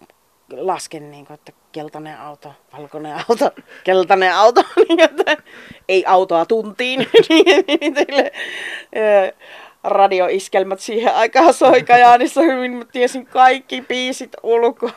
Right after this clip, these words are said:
<laughs> Tiesin, montako kertaa tunnissa joku biisi tulee. Se oli puuduttavaa. Tuntui, että ei, tämä elämä menee hukkaan.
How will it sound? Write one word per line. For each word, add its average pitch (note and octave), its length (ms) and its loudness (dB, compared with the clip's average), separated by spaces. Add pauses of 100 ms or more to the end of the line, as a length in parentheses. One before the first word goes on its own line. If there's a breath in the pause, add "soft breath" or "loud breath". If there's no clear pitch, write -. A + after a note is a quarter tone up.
(140)
<laughs> D#4 120 -2
Tiesin, B3+ 400 0
montako G#3+ 400 -8
kertaa G#3+ 440 -2
tunnissa G#3+ 540 -12
joku E3 300 -12
biisi D#3+ 360 -16
tulee. E3+ 400 -4 (320 loud breath)
Se - 120 -10
oli G#3+ 80 -4
puuduttavaa. F3+ 680 -6
Tuntui, F3 260 -12
että E3 200 -14
ei, E3 420 -8
tämä D#3+ 320 -16 (360)
elämä F#3+ 260 -10
menee E3+ 200 -10
hukkaan. G3 420 -12